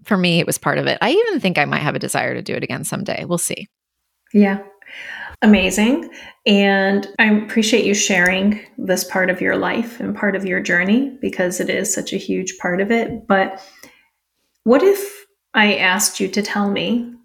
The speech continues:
Speaker 2: about your life without including that? Where would you pick up? What's the evolution and the journey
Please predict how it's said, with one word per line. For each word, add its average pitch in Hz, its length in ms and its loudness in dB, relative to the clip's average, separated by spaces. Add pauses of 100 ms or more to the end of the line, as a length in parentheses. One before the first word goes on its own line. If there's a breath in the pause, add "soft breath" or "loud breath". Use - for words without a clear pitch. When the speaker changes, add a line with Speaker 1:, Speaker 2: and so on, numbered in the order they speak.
(140)
Speaker 2:
about 196 720 0
your 190 240 4
life 185 560 -2 (260)
without - 500 2
including 190 560 -2
that? - 280 -4 (600 soft breath)
Where 226 160 4
would 339 160 4
you 311 80 4
pick - 240 -4
up? - 240 -2 (260)
What's 254 400 2
the 269 200 4
evolution 214 640 4
and 185 140 0
the 185 60 -2
journey 185 600 -2